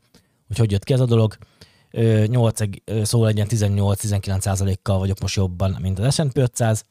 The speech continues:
Az összes többinek, a Bitcoinnak annak meglepő, hogy idén, ö, tizennégy százalékos, tizenöt százalékos negatív hozama van. Ö,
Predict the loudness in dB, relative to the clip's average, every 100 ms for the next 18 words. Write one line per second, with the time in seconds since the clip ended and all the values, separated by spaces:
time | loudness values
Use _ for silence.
0 | _ _ _ _ 0 2 0 0 0 0
1 | 0 -2 -4 -6 -8 -6 0 2 2 2
2 | 0 0 0 0 2 2 2 2 2 0
3 | -4 -8 -4 -2 0 0 2 0 0 0
4 | 0 -4 -6 -14 -20 _ -4 0 2 2
5 | 0 0 -2 -2 0 0 0 0 2 2
6 | 2 0 -2 _ _ _ _ _ _ _
7 | _ _ _ _ _ _ _ _ _ _
8 | _ _ _ _ _ _ _ -2 2